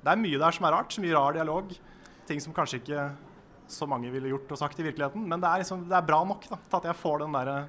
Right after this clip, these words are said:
tilknytningen, og det er det motsatte av det jeg har fått i nyere Final Fantasy-spill, eh, i det siste da. Så som, eh, Lightning var liksom en figur som så kul ut, men jeg fikk aldri en sånn personlig tilknytning, for hun var så kald,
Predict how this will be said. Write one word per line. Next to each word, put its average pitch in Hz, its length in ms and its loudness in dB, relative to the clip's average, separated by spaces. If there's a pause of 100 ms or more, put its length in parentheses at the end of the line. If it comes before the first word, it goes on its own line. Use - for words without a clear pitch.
(640)
tilknytningen, 131 600 -4
og 147 100 -6
det 151 80 2
er 147 80 0
det 160 80 -2
motsatte 139 480 -2
av 170 80 2
det 151 40 4
jeg 160 60 4
har 160 60 -2
fått - 200 -6
i 160 60 -2 (500)
nyere 120 320 0
Final 135 200 0
Fantasy-spill, 131 420 -6
eh, - 960 -8
i 143 60 -6
det 151 80 -4
siste 156 180 -6
da. - 360 -10 (440)
Så 143 160 -8
som, 147 260 -2
eh, 143 140 2
Lightning 135 480 2
var 131 180 2
liksom 135 360 -6 (240)
en 147 180 -6
figur 135 260 -4
som 151 120 -8
så 147 120 -4
kul 139 240 -4
ut, 175 140 -4
men 165 100 -4
jeg 170 140 -10
fikk - 160 -2
aldri 147 160 -4
en 165 80 -4
sånn 170 160 -6
personlig 165 480 -4
tilknytning, 139 460 -6
for 185 100 -4
hun 151 80 -2
var 139 80 -4
så 160 100 -8
kald, 208 360 -4